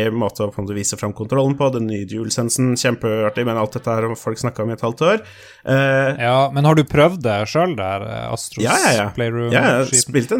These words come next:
Speaker 2: Jeg synes det blir for lett. Jeg synes det er liksom, det er ikke noe utfordring,
Speaker 1: Nei,
Speaker 2: på et vis.
Speaker 1: men det er ikke et vanskelig spill. Det er ikke det. Eh, det er litt sånn, det, det eneste er å liksom samle alle tingene, men det er ikke vanskelig det heller. Du må bare liksom følge med hvor du <laughs> går og liksom hva du eventuelt passerer. Eh,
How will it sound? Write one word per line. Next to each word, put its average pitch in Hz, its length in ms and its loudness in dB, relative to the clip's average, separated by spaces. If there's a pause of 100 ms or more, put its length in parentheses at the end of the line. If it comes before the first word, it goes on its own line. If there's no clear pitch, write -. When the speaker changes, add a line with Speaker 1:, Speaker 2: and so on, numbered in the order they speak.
Speaker 2:
Jeg 196 80 0
synes 226 100 -2
det 226 80 2
blir 185 160 2
for 123 80 0
lett. 147 240 0
Jeg - 400 -4
synes 165 160 -2
det 151 160 4
er 123 80 2
liksom, 120 300 0
det 143 100 0
er - 60 -6
ikke 156 100 0
noe 139 160 0
utfordring, 101 480 -4
Speaker 1:
Nei, 147 220 4
Speaker 2:
på - 100 -10
et 113 80 -10
vis. - 160 -4
Speaker 1:
men 180 160 4
det 160 100 4
er 123 220 4
ikke 170 140 -2
et 131 100 -8
vanskelig 104 400 -4
spill. 101 240 -4
Det 131 160 0
er 104 140 -2
ikke 123 100 2
det. 107 160 0 (160)
Eh, 131 240 4
det 147 160 4
er 147 80 0
litt 131 400 -6
sånn, 131 400 -2
det, - 240 -4
det 123 160 -2
eneste 131 240 0
er 120 80 2
å 107 80 0
liksom 92 240 -6
samle 92 400 0
alle 90 160 -6
tingene, 110 480 -4
men 123 160 0
det 104 80 -4
er - 80 -8
ikke 117 160 -4
vanskelig 90 460 -6
det 92 100 -8
heller. 110 160 -6
Du 113 80 -2
må 107 80 -4
bare 98 220 -4
liksom 92 180 -6
følge 92 400 -6
med 110 240 -6
hvor 107 160 -8
du 98 80 -4 (140)
<laughs> - 100 -8
går 101 320 -2
og 98 140 -6
liksom 98 240 -10
hva 98 80 -12
du 98 160 -10
eventuelt 107 460 -6
passerer. 110 420 -6 (560)
Eh, 120 380 2